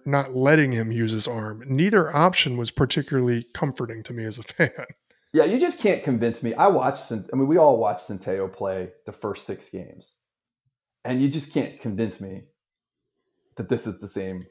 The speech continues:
Speaker 2: guy from a health standpoint.
Speaker 1: No.
Speaker 2: Like, you know, and that's, like, I, he's gutting it out. Like, all credit to him.
Speaker 1: Hats
Speaker 2: Like,
Speaker 1: off to
Speaker 2: it's
Speaker 1: him. Yeah.
Speaker 2: Hats off to him, right?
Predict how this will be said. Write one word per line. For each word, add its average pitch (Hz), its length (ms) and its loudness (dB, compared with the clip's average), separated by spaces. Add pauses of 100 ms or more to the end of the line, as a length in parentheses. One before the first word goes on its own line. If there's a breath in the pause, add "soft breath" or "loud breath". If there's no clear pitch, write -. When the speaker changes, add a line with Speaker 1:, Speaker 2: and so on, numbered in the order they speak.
(400)
Speaker 2:
guy 104 360 -2
from 95 140 -10
a 92 60 -10
health - 240 -8
standpoint. - 440 -20 (1080)
Speaker 1:
No. 135 120 -4
Speaker 2:
Like, 98 320 -8 (320)
you 135 120 6
know, 120 180 4
and 120 160 0
that's, 147 260 4 (300)
like, 104 300 -8 (240)
I, 117 80 -10 (160)
he's 143 260 -2
gutting 135 320 4
it 104 60 -6
out. 147 400 -4
Like, 95 320 -14 (420)
all 131 300 4
credit 131 280 0
to - 60 -16
him. 123 380 -6 (100)
Speaker 1:
Hats - 300 0
Speaker 2:
Like, 302 80 10
Speaker 1:
off - 100 4
to 294 120 2
Speaker 2:
it's 262 80 8
Speaker 1:
him. 127 140 2 (140)
Yeah. 262 180 6
Speaker 2:
Hats 160 280 4
off 185 220 8
to - 100 -6
him, - 160 -16
right? 107 340 -2